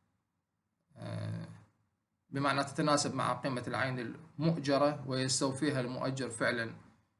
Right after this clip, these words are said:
من المستأجر. آه، فإن كانت الأجرة صورية، صورية مطلقة،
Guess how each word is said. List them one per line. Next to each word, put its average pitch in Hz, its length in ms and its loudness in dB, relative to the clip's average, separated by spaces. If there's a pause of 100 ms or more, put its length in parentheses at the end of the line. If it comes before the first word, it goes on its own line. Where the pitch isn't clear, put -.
(220)
من 139 160 -2
المستأجر. 143 840 0 (760)
آه، 113 260 -2
فإن 143 320 -2
كانت 135 420 4 (1400)
الأجرة 104 360 2 (420)
صورية، 139 640 2
صورية 127 480 2
مطلقة، 139 720 2